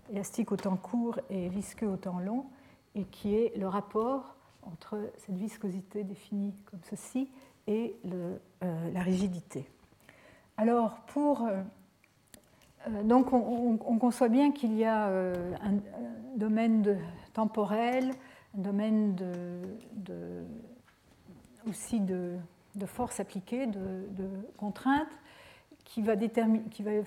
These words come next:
va, il va y avoir une transition entre un, un comportement élastique et un comportement, euh, visqueux. Et donc plusieurs modèles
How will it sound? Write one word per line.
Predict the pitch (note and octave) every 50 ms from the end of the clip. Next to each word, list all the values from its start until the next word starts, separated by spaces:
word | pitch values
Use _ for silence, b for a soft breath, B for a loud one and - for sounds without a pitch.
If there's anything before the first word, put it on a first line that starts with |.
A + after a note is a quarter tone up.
| -
va, | - G#3 G#3+
il | - A3+
va |
y | G#3+
avoir | A3 A3+ A3+ A3
une | A3 G#3+
transition | - - A#3 G#3 A#3 A3 - - - C#4 C#4+ C4+ A3+
entre | G3 - - G3+
un, | G3+ G3+ G3 - - -
un | G3+ G3 F#3+ F#3 F#3 F3+ F#3 F#3+ F#3 - - - -
comportement | - A3 F#3+ A3+ - - A#3+ G#3+ G#3+ G#3+
élastique | G#3+ A3 G#3+ G3+ - - - - B3+ B3 - - -
et | - G#3 G#3
un | G#3 G3
comportement, | - A3 G3 - G3+ G3 - - A3 G3+ G3 G3 F#3+ F#3+ F#3 - B B B B B B B B -
euh, | F#3 F3 F3+
visqueux. | F#3 G3+ F#3+ - - - - - A#3+ C4 D#4 F4+ - - B B B B B B B B - - -
Et | - G#3+
donc | G3 B3 B3 B3 B3
plusieurs | - B3+ B3 A3+ A3+ B3+ B3+
modèles | A#3 A3+ A#3 G#3+ A#3 B3 B3 B3 B3 A#3 A3